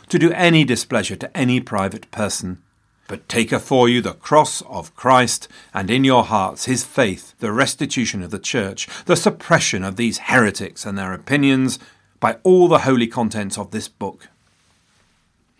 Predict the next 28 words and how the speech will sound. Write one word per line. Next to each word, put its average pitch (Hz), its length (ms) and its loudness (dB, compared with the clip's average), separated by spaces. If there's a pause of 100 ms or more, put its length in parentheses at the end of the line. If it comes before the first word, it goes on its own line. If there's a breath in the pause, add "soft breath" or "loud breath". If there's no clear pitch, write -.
(240 soft breath)
Aske's - 360 2
movement 101 440 2
became 117 360 -2
known 98 380 -2 (220 soft breath)
as 104 140 -6
the 110 80 -4
Pilgrimage 98 500 -6
of 101 120 -6
Grace. 104 520 -2 (960)
The 226 80 2
use 143 320 2
of 131 160 -6
pilgrimage 107 640 -2
was 135 100 -6
a 165 80 -8
conscious - 680 -6 (200 loud breath)
and 170 120 -4
often 160 320 0
repeated 107 680 -6
motif. 107 680 -4 (340)
Their 120 140 4
banner 160 460 2 (140)
depicted 139 580 -2
the 98 80 -6
five 123 420 0
wounds 107 460 -2
of 120 140 -8
Christ, 120 500 0